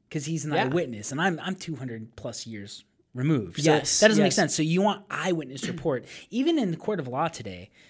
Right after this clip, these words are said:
Speaker 1: eyewitness report is the best type of, of
Speaker 2: Of course
Speaker 1: witness,
Speaker 2: it
Speaker 1: right?
Speaker 2: is.
Speaker 1: It's the
Speaker 2: Of course
Speaker 1: best
Speaker 2: it is.
Speaker 1: type.
Speaker 2: You need people that i-, have actually experienced it who can report on it because,
Speaker 1: Yep.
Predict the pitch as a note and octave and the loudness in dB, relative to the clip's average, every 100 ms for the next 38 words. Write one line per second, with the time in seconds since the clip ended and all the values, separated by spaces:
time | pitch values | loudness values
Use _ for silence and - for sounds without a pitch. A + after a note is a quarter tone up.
0 | _ _ - D3+ F3+ F3 D#3 C3+ C#3 - | _ _ -2 4 4 4 0 -4 -4 0
1 | D#3 A#2 A2+ C#3 A#2+ C#3+ C3 - - B2+ | -2 -2 -6 -6 -2 -2 -2 -6 -6 -6
2 | - G#2 G#2 - _ _ _ _ - C3+ | -6 -10 -12 -18 _ _ _ _ -6 -4
3 | A#2+ A2+ G#3 D#4 - B2+ A#2+ E3 - D3 | 2 4 6 6 4 2 2 2 0 2
4 | C#3 D#3 D3 C3+ C#3 D#3+ F3+ G#3+ - G#3 | 6 6 4 0 0 2 4 4 4 0
5 | F#3+ E3+ E3 - D#3 D3+ - D3 D#3+ E3+ | 2 4 4 4 0 0 -2 0 0 0
6 | - D#3 - - - D#3 D#3 C3+ - C3 | 0 -2 0 2 4 4 4 2 0 -2
7 | A#2+ C3+ B2+ B2 B2 B2 A#2 A#2 A#2 C#3+ | -4 -4 -4 -2 -2 -2 -2 -4 -6 -4
8 | C3 C3 C3+ | 0 0 -2